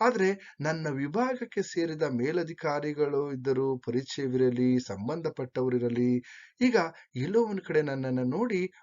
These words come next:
ಮುಗುಳ್ನಗ್ತಾ ಇದ್ದಾರೆ. ಇಲ್ಲಿ ಕೆಲವರು ನೋಡಿ "ಹಲೋ" ಎಂದರೂ ಕೂಡ ಮುಗುಳ್ನಗೋದು, ಯಾರು ಕೂಡ "ಹಲೋ" ಅಂತ ಅಂದ್ರೂ ಕೂಡ ಮಾತನಾಡಿಸ್ತಾ ಇಲ್ಲ. ಹಾಗೇನೆ ಜೊತೆಯಲ್ಲಿ ಕೆಲಸ ಮಾಡುವವರು ಕೆಲವರು ನೋಡಿ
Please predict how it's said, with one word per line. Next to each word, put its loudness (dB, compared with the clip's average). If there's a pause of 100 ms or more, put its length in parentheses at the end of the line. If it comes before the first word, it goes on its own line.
(120)
ಮುಗುಳ್ನಗ್ತಾ 0
ಇದ್ದಾರೆ. 2 (460)
ಇಲ್ಲಿ 0
ಕೆಲವರು 6
ನೋಡಿ 2
"ಹಲೋ" 2
ಎಂದರೂ 0
ಕೂಡ -2 (500)
ಮುಗುಳ್ನಗೋದು, -4
ಯಾರು 2
ಕೂಡ -4
"ಹಲೋ" 6
ಅಂತ -8
ಅಂದ್ರೂ -6
ಕೂಡ -6
ಮಾತನಾಡಿಸ್ತಾ -6
ಇಲ್ಲ. -2 (540)
ಹಾಗೇನೆ 4
ಜೊತೆಯಲ್ಲಿ 2
ಕೆಲಸ 2
ಮಾಡುವವರು 2
ಕೆಲವರು 0
ನೋಡಿ -4